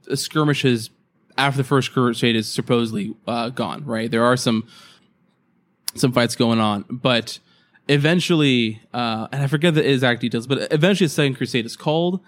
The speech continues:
to, because of the, of the certain rising, uh, Muslim powers.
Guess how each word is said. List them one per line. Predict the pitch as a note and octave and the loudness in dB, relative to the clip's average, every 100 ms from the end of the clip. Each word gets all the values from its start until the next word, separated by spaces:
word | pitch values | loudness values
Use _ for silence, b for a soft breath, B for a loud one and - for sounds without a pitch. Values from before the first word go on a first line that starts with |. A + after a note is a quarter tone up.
| b b _ | b b _
to, | - C3 A#2 A2+ A2 G#2+ A2 - _ - | -4 2 2 2 0 -2 -10 -20 _ -4
because | D#3+ D#3+ | 0 2
of | E3 | 2
the, | C#3 | 2
of | C#3 C3+ | 2 2
the | C3+ - | 0 -2
certain | - C#3 A#2+ | 0 2 2
rising, | A#2+ A2 A2+ | 2 2 -2
uh, | - A2+ | -2 -2
Muslim | A2+ A#2 F#2 | 0 -2 -2
powers. | A#2+ A#2 A#2 A#2 | -2 0 -2 -4